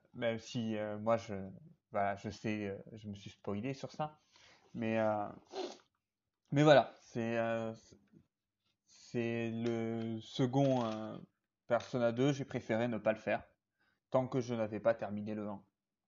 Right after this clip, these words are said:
Enfin, le premier deux. Parce que Persona un, par contre, ne m'intéresse pas trop. Par contre, il y a Shin Megami Tensei If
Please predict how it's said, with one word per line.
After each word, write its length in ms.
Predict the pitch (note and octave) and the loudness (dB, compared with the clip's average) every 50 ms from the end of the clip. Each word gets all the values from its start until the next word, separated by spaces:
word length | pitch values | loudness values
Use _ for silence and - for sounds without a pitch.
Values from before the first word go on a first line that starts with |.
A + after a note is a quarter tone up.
| _ _ _ - - _ _ _ _ | _ _ _ -20 -20 _ _ _ _
Enfin, 100 | A#2+ A#2 | 2 2
le 140 | G#2+ G#2 F#2+ | 2 2 -2
premier 320 | - - A2+ A2 A2+ A2 | -2 -2 0 0 0 0
deux. 180 | G#2+ G2+ - - _ _ _ _ _ _ _ _ _ _ _ - | -2 -4 -8 -10 _ _ _ _ _ _ _ _ _ _ _ 6
Parce 140 | A#2 A2 - | 6 6 8
que 40 | |
Persona 340 | - A2+ - - C3+ B2 A#2+ B2+ C#3 | 6 4 4 4 6 8 8 8 8
un, 60 | C#3+ | 6
par 180 | C#3 C3 A#2+ - | 4 2 2 2
contre, 200 | - C3 C3 B2 | -2 -2 -2 -2
ne 100 | A#2+ A#2 | -4 -6
m'intéresse 520 | A#2 A#2 A2+ - B2 A#2 A2+ A2 - - _ _ | -6 -6 -6 -6 -6 -6 -6 -6 -8 -18 _ _
pas 140 | B2+ B2 | -4 -4
trop. 320 | - - - - - - - _ _ _ _ _ _ _ _ _ _ _ _ _ _ _ _ _ _ _ | -4 -6 -12 -16 -16 -16 -20 _ _ _ _ _ _ _ _ _ _ _ _ _ _ _ _ _ _ _
Par 140 | - A#2 - | 0 0 2
contre, 340 | - D3 D3+ E3 F3+ F3+ - - - _ _ _ _ _ _ - | 6 6 8 8 6 4 0 -8 -18 _ _ _ _ _ _ 0
il 80 | B2+ | 0
y 20 | A#2+ | 0
a 60 | A2 | 0
Shin 180 | - - D3 C#3+ | 2 0 0 0
Megami 300 | C#3 C3 C#3 C3 C3 - | 0 0 0 -2 -2 -4
Tensei 340 | C#3 B2+ A#2+ - B2+ - - | -6 -8 -4 -4 -4 -4 -2
If 360 | C#3+ C#3+ D3+ - - - | -4 -4 -4 -6 -10 -20